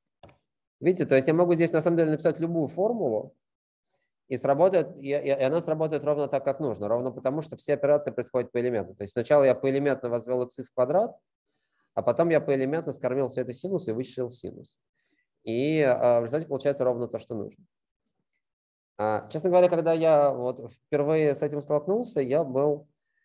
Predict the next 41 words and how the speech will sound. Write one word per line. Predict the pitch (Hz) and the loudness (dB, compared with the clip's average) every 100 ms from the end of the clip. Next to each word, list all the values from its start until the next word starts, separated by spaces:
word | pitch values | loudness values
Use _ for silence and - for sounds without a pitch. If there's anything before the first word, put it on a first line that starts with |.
| _ - | _ -10
э, | 113 113 | -4 -4
несколько | 120 120 127 131 131 131 | -4 -4 -4 -4 -2 -2
обескуражен. | 123 123 143 110 98 | -2 0 4 4 2
Я | 107 113 | -2 -2
не | 113 113 113 117 | -4 -10 -10 -8
понимал, | 117 120 110 | -6 -4 -4
почему, | 113 113 117 113 107 - - - 123 | -6 -6 -2 -2 -4 -8 -14 -14 -8
зачем | 113 117 123 | -6 -4 0
так. | 123 135 | 0 0
То | 104 | -6
есть, | - | -12
с | - | -4
моей | 139 156 | -2 0
точки | 151 - | -2 -4
зрения, | 135 190 226 156 | -2 0 2 2
правильный | 135 151 139 | 2 2 0
подход | 120 - 170 | -4 -4 -4
был | 131 139 | -4 -4
бы | 123 | -4
такой, | 127 127 98 87 - _ _ _ _ | -2 -2 -2 -4 -10 _ _ _ _
что | - - 117 | -20 -2 0
в | 110 - | 0 -2
функции | 147 139 131 | -2 -2 -4
типа | 120 135 135 | -4 -4 -4
плот | 131 147 214 233 | -2 2 2 2
нужно | 127 131 147 135 | -2 -4 -2 0
было | 139 135 | 0 0
бы | 127 | -2
передавать | 127 120 120 120 123 120 117 | -4 -4 0 2 4 2 0
объект, | 117 113 131 113 - | -6 -2 -2 -2 -4
который | 113 110 110 | -6 -6 -6
называется | 107 107 107 107 - | -4 0 0 0 -6
функция, | - 190 233 - 175 156 147 123 | -4 -4 -4 0 4 6 6 2
то | - | -2
есть | - | -14
какую-нибудь | - 110 104 | -8 -8 -6
там | 101 101 | -6 -4
лямбда-функцию | 104 104 101 101 98 - 95 98 | -6 -6 -10 -10 -12 -12 -14 -14
написать | - 92 90 | -12 -10 -10
или | 92 | -12
просто | - - _ | -14 -16 _